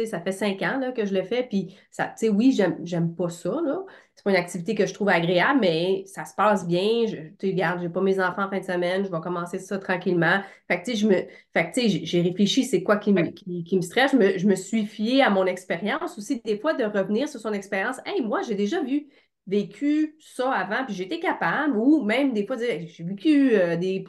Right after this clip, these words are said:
Speaker 1: bien plus gros stress que ça dans ma vie. Je suis capable de, de gérer ça. » Puis après ça, ben, mon action, c'est de dire, « Bon, ben, garde, j'ai un petit peu de temps en fin de semaine. Je vais commencer ça relax avec un petit café, euh, dimanche matin, puis tout ça, là, tu sais. »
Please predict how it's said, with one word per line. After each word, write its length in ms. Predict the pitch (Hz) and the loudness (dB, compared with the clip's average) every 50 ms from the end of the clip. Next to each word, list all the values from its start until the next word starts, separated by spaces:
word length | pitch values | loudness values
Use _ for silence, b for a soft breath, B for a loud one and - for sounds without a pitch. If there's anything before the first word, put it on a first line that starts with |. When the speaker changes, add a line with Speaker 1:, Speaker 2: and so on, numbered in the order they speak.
| - | -4
Speaker 1:
bien 160 | 220 254 285 302 | 2 2 2 2
plus 120 | 294 - | 2 -4
gros 160 | 240 247 240 226 | -6 -4 -4 -6
stress 260 | 226 - 254 247 - | -6 -6 -6 -6 -4
que 120 | - 202 190 | -6 -6 -4
ça 120 | - 226 | -2 0
dans 160 | 214 208 190 | 0 2 2
ma 140 | 180 165 156 | 2 0 -2
vie. 140 | 165 202 226 | -2 -4 -6
Je 60 | - | -8
suis 100 | - - | -8 -6
capable 340 | 247 220 226 226 220 226 220 | -4 -4 -2 -2 -2 0 0
de, 200 | 185 180 175 165 | 0 0 0 0
de 140 | 165 170 175 | 0 0 0
gérer 280 | 175 175 170 170 165 | 0 -2 -2 -2 -4
ça. » 280 | 165 - - 214 233 269 B B B B B B B B | -6 -6 -6 -6 -6 -6 B B B B B B B B
Puis 80 | 202 | 0
après 180 | 185 180 190 175 | 2 2 2 0
ça, 140 | 175 - 226 | 2 4 4
ben, 140 | 208 202 190 | 6 6 6
mon 160 | 185 185 180 | 6 4 4
action, 320 | 175 180 185 - - 226 233 | 2 2 0 0 -2 0 0
c'est 120 | 226 202 | 0 0
de 60 | 170 | 0
dire, « 100 | 185 190 185 | 0 -2 0
Bon, 140 | 180 180 | 0 0
ben, 160 | 170 165 156 165 | 0 0 0 0
garde, 240 | 175 180 185 180 | 0 -2 -2 -4
j'ai 40 | 180 | -4
un 80 | 175 170 | -6 -6
petit 120 | 165 - | -6 -6
peu 100 | - 190 | -8 -8
de 60 | 190 | -4
temps 140 | - 208 196 | 0 0 0
en 60 | 190 | 0
fin 80 | 196 190 | 0 -2
de 40 | 170 | -2
semaine. 360 | 190 185 180 190 196 208 208 202 | -2 -2 0 0 0 0 0 -2
Je 40 | 196 | -2
vais 80 | 170 170 | -4 -6
commencer 360 | 175 175 170 170 170 175 175 | -4 -4 -4 -4 -4 -6 -8
ça 180 | 170 - 190 | -6 -4 -4
relax 440 | 175 180 170 165 175 185 190 196 - | -2 -2 0 0 2 0 0 0 -2
avec 200 | 190 170 170 170 | -4 -6 -4 -4
un 60 | 165 156 | -6 -8
petit 120 | 165 - | -8 -6
café, 600 | - 160 160 165 - 180 185 190 190 185 180 190 | -4 -4 -4 -2 -2 0 2 2 2 2 2 0
euh, 100 | - - 202 b b b b b _ | -2 -4 -8 b b b b b _
dimanche 280 | - 180 170 165 165 - | -2 2 2 2 2 0
matin, 420 | 151 139 139 - 170 170 180 175 170 | -4 -6 -4 -2 -2 0 0 0 -2
puis 140 | 170 - - | -4 -10 -18
tout 120 | - - - | -20 -20 -14
ça, 120 | - - | -12 -12
là, 140 | - - - | -12 -12 -14
tu 120 | - - - - | -16 -14 -12 -10
sais. » 120 | 208 214 | -10 -12